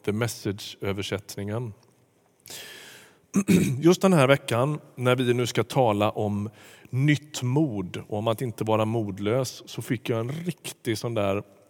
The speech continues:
rekyl. <clears throat> Ni vet hur det kan bli kanske. Häromdagen var jag så där pandemimelankolisk och modlös som jag tycker att man kan ha blivit ibland under den här perioden. Tappade helt energin,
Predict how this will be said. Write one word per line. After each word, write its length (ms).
rekyl. 720
<clears throat> 240
Ni 120
vet 240
hur 40
det 80
kan 200
bli 240
kanske. 460
Häromdagen 480
var 140
jag 100
så 120
där 260
pandemimelankolisk 2250
och 140
modlös 840
som 480
jag 140
tycker 240
att 140
man 140
kan 380
ha 100
blivit 380
ibland 400
under 220
den 140
här 120
perioden. 680
Tappade 380
helt 360
energin, 520